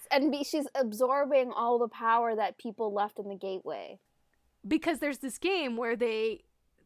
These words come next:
Speaker 2: like, touch the gate and they give, like, a little bit of their power to the gate. Um, so she's kind of taking all of that in, and she's dropping s-, super, super low.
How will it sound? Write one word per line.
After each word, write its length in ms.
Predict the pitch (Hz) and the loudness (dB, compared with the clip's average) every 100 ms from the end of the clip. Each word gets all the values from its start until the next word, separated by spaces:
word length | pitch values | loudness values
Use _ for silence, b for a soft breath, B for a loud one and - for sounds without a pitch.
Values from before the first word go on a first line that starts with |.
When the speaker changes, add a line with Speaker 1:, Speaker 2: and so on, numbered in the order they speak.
| - | -6
Speaker 2:
like, 200 | 240 - | -6 -4
touch 340 | - - - | -6 -6 -6
the 100 | 247 | -6
gate 240 | 240 311 - | -2 -2 -2
and 140 | 240 | -4
they 80 | 233 | -6
give, 440 | 202 247 247 214 | -4 -2 -2 -4
like, 200 | 240 240 | -8 -8
a 60 | 226 | -8
little 200 | 226 226 | -8 -6
bit 160 | 214 247 | -4 -4
of 120 | 233 | -4
their 280 | 240 233 220 | -6 -4 -6
power 500 | - 226 247 214 202 | -4 2 2 2 -4
to 260 | - - 226 | -8 -12 -10
the 120 | 214 | -8
gate. 380 | 220 220 196 - _ | -6 -4 -4 -8 _
Um, 500 | - 202 180 185 190 - b b b | -6 -4 -4 -6 -12 -18 b b b
so 160 | - 233 | -2 -2
she's 240 | - 254 | -2 -6
kind 260 | - 277 269 | -2 -2 0
of 300 | 220 214 - | 0 -2 -8
taking 400 | 269 269 285 254 | -6 -6 -6 -2
all 220 | 214 240 | 0 0
of 80 | 226 | 0
that 180 | 226 202 | 0 0
in, 240 | 277 269 226 | -2 -4 -4
and 120 | 226 | -8
she's 240 | - 208 | -8 -10
dropping 840 | 190 - 233 226 220 - 180 190 202 | -10 -4 4 4 4 -2 -10 -10 -14
s-, 520 | - - - - - _ | -14 -16 -16 -18 -20 _
super, 840 | - - - 277 233 262 254 254 254 | -14 -8 0 0 0 0 2 2 -2
super 1120 | - - - - 254 254 220 220 220 220 220 202 _ _ _ _ _ - | -6 -14 -12 -6 -4 -4 -8 -6 -4 -4 -6 -10 _ _ _ _ _ -16
low. 500 | 226 220 175 170 | -4 -4 -4 -6